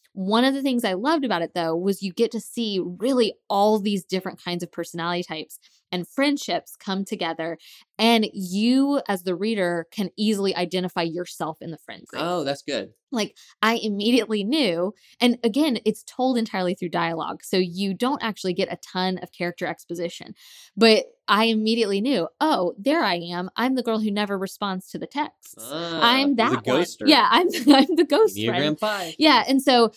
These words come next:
Speaker 1: I think if you are an Enneagram Nine and you see yourself in a lot of different types, I
Speaker 2: Mm-hmm.
Speaker 1: think you might enjoy
Speaker 2: Oh,
Speaker 1: and,
Speaker 2: that's
Speaker 1: and
Speaker 2: good.
Speaker 1: get a kick out of this book. Okay, and then the second one is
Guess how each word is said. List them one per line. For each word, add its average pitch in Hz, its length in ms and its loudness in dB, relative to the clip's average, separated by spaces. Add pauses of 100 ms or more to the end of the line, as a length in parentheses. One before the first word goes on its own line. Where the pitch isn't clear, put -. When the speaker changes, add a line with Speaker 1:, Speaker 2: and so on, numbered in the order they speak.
(160)
Speaker 1:
I 269 240 6
think 220 480 -4
if 226 220 2
you 214 400 0
are 202 80 -2
an 196 80 -4
Enneagram 180 500 -4
Nine 233 380 -4
and 190 160 -4
you 185 80 -4
see - 300 -6
yourself 196 540 -4
in 208 120 -4
a 175 80 -2
lot 165 200 0
of 180 100 -6
different 175 360 -8
types, - 540 -8
I 196 60 2
Speaker 2:
Mm-hmm. 196 80 0
Speaker 1:
think 202 200 -4
you 196 80 -4
might 175 240 -4
enjoy 180 460 -2
Speaker 2:
Oh, 151 40 0
Speaker 1:
and, 156 100 -2
Speaker 2:
that's - 180 -8
Speaker 1:
and 285 100 4
Speaker 2:
good. 269 60 2
Speaker 1:
get 269 100 0
a 247 60 0
kick 349 240 -6
out 208 100 0
of 170 100 -6
this 180 180 -8
book. - 180 -6 (560)
Okay, 262 200 4
and 240 80 2
then 226 80 0
the 220 100 0
second 403 340 -6
one 214 260 -2
is 190 340 -2